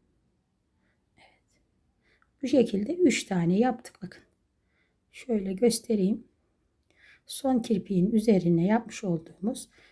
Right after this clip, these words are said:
sık iğnenin içine yine dokuz zincirden üç tane kirpik yaptım. Yine dokuz zincir çekiyorum. Beş, a-,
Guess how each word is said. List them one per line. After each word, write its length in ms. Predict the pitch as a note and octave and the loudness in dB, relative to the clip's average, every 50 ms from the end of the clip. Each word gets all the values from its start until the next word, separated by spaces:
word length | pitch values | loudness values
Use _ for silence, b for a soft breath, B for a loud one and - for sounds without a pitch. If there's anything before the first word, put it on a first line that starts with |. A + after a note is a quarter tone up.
| b b | b b
sık 320 | b - - - A#3+ - C4 | b -12 -10 -10 -6 0 2
iğnenin 380 | G#3+ F#3 F3+ E3+ F3+ G#3+ D4+ | 4 4 4 4 4 2 2
içine 380 | C#4+ - - - F#3 F#3 F#3+ G3+ C4+ | 0 -2 0 0 2 2 2 2 0
yine 240 | C#4 C4 A3+ G3+ G3+ | 2 2 2 2 2
dokuz 320 | A3+ A3 - D4 C4 A#3+ | 2 0 -2 -4 -4 0
zincirden 680 | G#3+ G3+ F3+ F3 F3 F#3 E3 D#3 - A3+ C4 C#4+ - B B B B B B _ - | 2 4 4 4 4 2 -2 0 0 -2 -2 -2 -4 B B B B B B _ -2
üç 180 | E4 D#4 - - | -2 -2 -2 -2
tane 320 | - G#3 F#3 F#3+ B3+ D4 | -2 0 2 4 4 2
kirpik 420 | - - A3 F3+ - - F3+ - - | 2 0 -2 -2 -2 -6 -10 -10 -8
yaptım. 340 | F#3 F3+ - - - - _ _ _ _ _ b b b b b b _ | -10 -10 -10 -14 -20 -20 _ _ _ _ _ b b b b b b _
Yine 200 | A4+ A4+ A4 F4+ | -2 2 4 6
dokuz 280 | A3 G3+ - - G3 D#3+ | 6 6 6 4 2 4
zincir 280 | F3 F3+ E3+ E3 F3+ F3 | 6 6 6 6 4 0
çekiyorum. 580 | - - F3+ F3+ - G#3 F#3+ F#3+ A#3+ C4+ - - _ _ _ _ _ _ _ _ _ _ _ _ _ _ _ _ _ _ _ _ _ _ _ _ _ _ _ _ _ _ - | 0 -2 -4 -4 -2 -2 0 0 0 -2 -6 -10 _ _ _ _ _ _ _ _ _ _ _ _ _ _ _ _ _ _ _ _ _ _ _ _ _ _ _ _ _ _ 0
Beş, 380 | A3+ A3+ A#3 - - - - - _ | 2 2 2 2 -2 -6 -10 -12 _
a-, 180 | - G#3+ - - | -4 -4 -4 -4